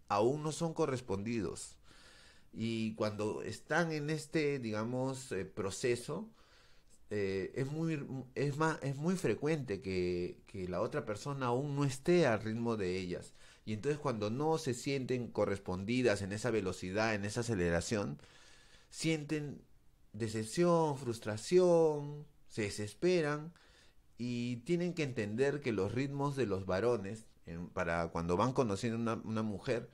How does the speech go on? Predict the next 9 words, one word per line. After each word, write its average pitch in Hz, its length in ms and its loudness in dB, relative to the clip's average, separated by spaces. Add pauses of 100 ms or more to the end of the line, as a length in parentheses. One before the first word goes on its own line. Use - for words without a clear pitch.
(460)
no 143 220 0
son 165 200 0
los 131 180 2
mismos 135 520 -2
necesariamente 110 880 0
de, 87 440 0
de 90 240 -6
las 85 180 -4
mujeres. 92 500 -6